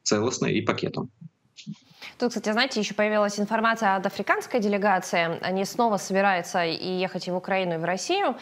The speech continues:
Speaker 2: Э, речь идёт о том, что, значит, они собираются ещё раз встречаться с лидерами стран, и президентом Украины, и временно исполняющим обязанности президентом Российской Федерации.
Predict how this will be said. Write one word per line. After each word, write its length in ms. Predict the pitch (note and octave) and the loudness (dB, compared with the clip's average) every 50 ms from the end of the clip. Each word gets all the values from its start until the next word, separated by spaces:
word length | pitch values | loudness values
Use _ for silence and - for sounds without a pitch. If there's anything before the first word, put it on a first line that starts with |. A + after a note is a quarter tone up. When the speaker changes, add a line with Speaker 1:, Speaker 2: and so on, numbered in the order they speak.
| - - - - - - - | -10 -14 -14 -14 -14 -6 -2
Speaker 2:
Э, 320 | - F#3 F#3 F3+ F3+ F3+ F#3 | 0 2 2 2 2 2 2
речь 160 | G#3 A3 A3 | 0 0 0
идёт 200 | - G3+ G3 - | 0 0 2 2
о 80 | G3 F#3+ | 2 2
том, 280 | - A#3 A3+ A3+ G#3+ | 2 2 2 2 0
что, 580 | G#3+ - - - G3+ G3 F#3+ F#3 F#3 F3+ F3+ F3 | -2 -4 -2 2 2 4 4 4 2 2 0 0
значит, 300 | E3+ F3 E3+ E3+ - - | -2 -2 -4 -4 -4 -4
они 100 | F3+ F3 | -4 -4
собираются 440 | F3 - F3+ F3+ F3+ F3 E3+ - D#3+ | -2 -2 0 0 2 0 0 -2 -4
ещё 180 | E3 - G3+ F3+ | -4 -2 -2 -2
раз 140 | E3+ D#3+ | -2 -4
встречаться 540 | - - - - F3 F3 - E3 D3 C#3+ - | -4 -8 -8 -6 -4 -4 -2 -2 -4 -4 -6
с 100 | - - | -6 -2
лидерами 460 | G3 G3 F#3 E3+ D3+ D3 D3+ D3+ D3 | -2 0 0 0 0 -2 -2 -2 -4
стран, 420 | D3 - - A#3 B3+ D#4 D#4+ D4 A#3+ | -6 -6 -4 -2 0 0 0 0 -2
и 180 | F#3 F3+ F3 | -2 -2 -2
президентом 520 | E3 F3 - F3 F3+ E3 F3+ F3 E3+ E3+ E3 | -4 -2 -4 -2 -2 0 -2 -2 -2 -4 -4
Украины, 460 | D#3+ - F#3 F#3 G3+ G#3 F#3 F3 D#3 | -2 0 0 0 0 0 0 -2 -2
и 220 | - - F3+ E3+ | -2 -2 -4 -2
временно 440 | E3 E3 F3 F#3+ F#3+ F3+ E3+ E3 D#3+ | -2 0 0 0 0 0 -2 -2 -4
исполняющим 580 | D#3 - - F3+ F3+ F3 E3+ E3 D3+ - E3 D#3+ | -6 -4 -4 -2 -2 0 0 -2 -2 -4 -4 -4
обязанности 540 | E3 E3 E3+ D#3 D#3 D#3+ D#3 D#3 - - D#3+ | -2 -2 -2 -2 -2 -4 -6 -6 -6 -8 -6
президентом 560 | - E3 D#3+ D#3 E3+ E3 D#3+ D#3+ D#3+ D#3+ D#3+ | -6 -6 -6 -4 -4 -4 -2 -4 -4 -4 -4
Российской 340 | D#3+ D#3+ - - - - E3 | -4 -6 -8 -10 -14 -14 -8
Федерации. 480 | - - G3 C4+ F4 - - C4 G#3+ | -2 2 2 2 2 2 2 0 0